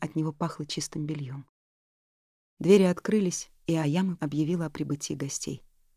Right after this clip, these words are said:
Юко вошла первой. На ней было красное кимоно с золотым оби. В левой руке она сжимала такой же золотой веер.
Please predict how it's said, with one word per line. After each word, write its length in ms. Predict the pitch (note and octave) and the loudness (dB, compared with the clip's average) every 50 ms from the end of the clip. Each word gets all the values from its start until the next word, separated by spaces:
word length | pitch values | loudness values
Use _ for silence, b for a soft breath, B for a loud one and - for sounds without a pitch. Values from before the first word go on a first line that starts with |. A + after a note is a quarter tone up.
| _ _ _ _ _ _ _ _ _ _ _ _ - | _ _ _ _ _ _ _ _ _ _ _ _ 0
Юко 440 | D3+ F3+ A#3 A3 - - C#3+ C3+ A#2+ - _ _ _ _ _ | 4 6 6 6 4 0 -6 -8 -8 -12 _ _ _ _ _
вошла 340 | - - - - - F#3 E3+ | -6 -4 -2 0 0 0 0
первой. 460 | - - E3+ D#3 C3+ C3 C#3 C#3+ - _ _ _ - _ _ - b b b b b b b b - | 0 -2 -4 -4 -4 -4 -8 -12 -14 _ _ _ -20 _ _ -20 b b b b b b b b 2
На 100 | D#3 E3 | 4 6
ней 240 | F3 F#3 F3+ F3+ | 6 8 6 6
было 220 | D#3 D3+ D#3+ D#3+ D#3 | 4 4 2 2 0
красное 480 | - E3 F3 F3 - - - D#3 D3+ | 2 0 0 2 0 0 0 0 -2
кимоно 420 | D3 - - D#3 D#3 D#3+ F3 F3 D#3+ | -2 0 0 0 0 2 0 0 0
с 60 | C3 | -2
золотым 500 | A#2+ C#3 C3+ C#3 C3+ - - C#3+ C#3 D3 - | -2 -4 -4 -6 -6 -4 -4 -4 -4 -4 -4
оби. 360 | E3 E3 D3 B2 - B2 - _ _ _ _ _ _ _ - - _ - | -4 -4 -4 -4 -8 -10 -12 _ _ _ _ _ _ _ -20 -20 _ -10
В 140 | - C#3 D3 | -4 0 2
левой 240 | D#3 E3+ E3 D#3 D#3 | 4 4 4 4 2
руке 260 | D#3+ D3+ D3+ - F3+ | 0 -2 -2 -2 -2
она 180 | D#3+ C#3+ C#3 C#3 | 0 0 0 0
сжимала 440 | C3 C#3 D3 D#3 D#3 D#3 D3 C#3+ | -2 0 0 0 0 0 -2 -4
такой 320 | D3 C#3+ C#3 - D#3 D#3+ D3+ | -6 -8 -8 -6 -4 -4 -4
же 140 | C#3+ D3 C#3 | -4 -6 -8
золотой 500 | C3+ C3+ C3+ C3 C3 - C#3+ C#3+ C3+ B2+ | -8 -8 -8 -10 -8 -6 -6 -6 -6 -6
веер. 400 | C3 C3+ C3 - D3 C3 - | -6 -8 -8 -6 -8 -10 -12